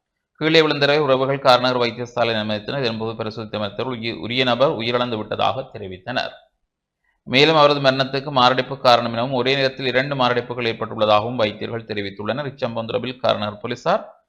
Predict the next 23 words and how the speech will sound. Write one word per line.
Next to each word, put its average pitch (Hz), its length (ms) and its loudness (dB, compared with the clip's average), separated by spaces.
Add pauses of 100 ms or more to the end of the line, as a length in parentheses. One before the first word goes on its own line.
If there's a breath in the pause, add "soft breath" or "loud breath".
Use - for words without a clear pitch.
(140)
விசாரணைகளை 110 560 -4
மேற்கொண்டு 101 400 -10
வருகின்றனர் 92 480 -8
என்கிற 92 240 -12
செய்தி. - 540 -8 (680)
கம்பகாவில் 165 600 4
ரணில் 143 300 2
ஆதரவு 127 500 2
கூட்டம், 143 300 -10
அமைச்சர் 120 400 -6
பிரசன்னவுக்கு 127 580 -8
கட்சிக்குள் 123 560 -8
கடும் 110 380 -8
எதிர்ப்பு. - 600 -12 (360)
நெஞ்சில் 160 460 -4
கல்லை 147 340 2
சுமந்து 135 500 -6
யாழை 123 320 6
விட்டு 120 360 -6
விடைபெறுகிறேன், 113 520 -6
வைத்தியர் 107 520 -4
அர்ச்சுனா 127 540 -2 (140)
ஆதங்கம். - 680 -6